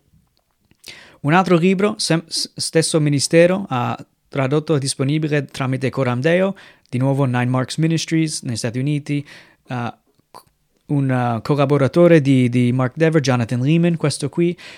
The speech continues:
essere un membro di chiesa, l'importanza di essere membro di chiesa. Eh, anche qui danno un bellissimo, eh, comprensione di cosa vuol dire essere un membro, come dovremmo essere membri di una chiesa, impegnarci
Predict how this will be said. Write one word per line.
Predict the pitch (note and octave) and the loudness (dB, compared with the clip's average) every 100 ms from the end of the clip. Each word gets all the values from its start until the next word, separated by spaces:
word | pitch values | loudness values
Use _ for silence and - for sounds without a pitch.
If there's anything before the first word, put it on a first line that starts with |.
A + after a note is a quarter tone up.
| - | -6
essere | - D#3+ E3+ D#3+ | -2 0 2 2
un | D#3 D3 | 2 0
membro | D#3+ F3 E3+ E3+ - | 0 0 0 0 -2
di | C#3+ D#3 D3 | -4 -2 -2
chiesa, | - E3 F3+ D#3+ G#2 - | -2 0 0 0 -4 -8
l'importanza | C#3 C3 C#3 - D#3+ E3+ - | -6 -4 -6 -6 -4 -4 -4
di | C3+ C3+ | -2 -2
essere | D3 - D3 D3+ | -2 -2 -4 -4
membro | B2 C#3 D#3+ D#3 D3+ - | -4 -2 -2 0 -2 -4
di | C3 C#3+ C#3+ | -4 -2 -2
chiesa. | - D#3 F3 D#3+ G#2+ | -4 -4 -2 -4 -8
Eh, | - - - - - C3+ B2+ B2+ | -14 -18 -18 -20 -14 -8 -6 -6
anche | - D3+ C#3+ | -4 -2 -2
qui | D#3+ D#3 | 0 2
danno | D3 C#3+ | 2 2
un | C3+ C3 | 2 2
bellissimo, | C3 D#3+ - E3+ D#3+ D3+ C3+ | 2 2 0 0 2 2 0
eh, | C3 B2 A#2+ - | -2 -4 -6 -8
comprensione | D#3 C3+ C#3 B2 - E3 F3 F#3 | -6 -2 -2 -2 0 0 0 -2
di | C#3+ C3+ A#2+ | -4 -2 -2
cosa | D3 C#3+ | -2 0
vuol | C#3 | 2
dire | C#3+ E3+ | 2 2
essere | E3 D#3 E3 | 2 0 -2
un | E3+ | 0
membro, | E3 E3 E3 E3 | 0 0 0 -4
come | - C#3+ C#3+ C#3 | -2 -2 -2 -2
dovremmo | C#3 A2+ A#2 D#3 D3 | -6 -4 -2 0 0
essere | B2+ D3+ D3+ D#3 | 0 -2 -2 -2
membri | C3+ C#3 D#3+ E3 | 0 -2 -2 -2
di | D3 | -2
una | C#3+ | -2
chiesa, | C#3 D3+ D3+ D#3 | -2 -4 -4 -4
impegnarci | D3 C#3 C#3+ C3+ B2+ C3 D#3 - - E3 | -4 -2 -2 -2 -2 -2 -2 -6 -6 -6